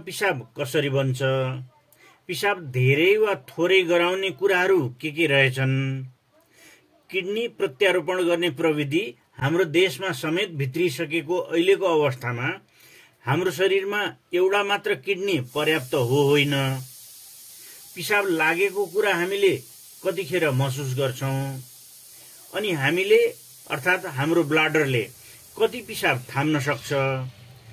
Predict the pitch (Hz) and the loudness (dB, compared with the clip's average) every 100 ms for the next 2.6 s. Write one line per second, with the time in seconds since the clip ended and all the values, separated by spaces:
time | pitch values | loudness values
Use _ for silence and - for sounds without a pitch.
0 | - 127 151 196 196 - 196 180 202 220 | -12 -4 -2 0 0 -2 -8 -6 -4 -2
1 | 220 160 147 156 165 175 196 202 - - | 0 0 2 2 2 0 -2 -4 -6 -16
2 | - - 190 202 202 | -10 -2 0 0 0